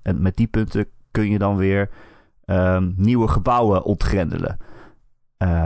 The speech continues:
maar je kunt ze ook laten hout hakken, want je hebt hout nodig om die gebouwen te bouwen. Je kunt ze steen laten graven. Je kunt ze aan het werk zetten op je boerderijen,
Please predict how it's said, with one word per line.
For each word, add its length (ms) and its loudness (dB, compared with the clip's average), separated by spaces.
maar 100 -2
je 20 -2
kunt 200 -2
ze 80 0
ook 120 -2
laten 220 -2
hout 260 0
hakken, 280 -2
want 120 -2
je 60 0
hebt 120 -2
hout 240 0
nodig 280 0
om 100 0
die 100 0
gebouwen 300 2
te 80 -4
bouwen. 320 2
Je 60 2
kunt 180 -2
ze 80 -8
steen 320 0
laten 380 0
graven. 520 0
Je 120 0
kunt 240 -4
ze 100 -4
aan 80 -2
het 100 -4
werk 220 -2
zetten 220 -2
op 80 -2
je 80 0
boerderijen, 640 0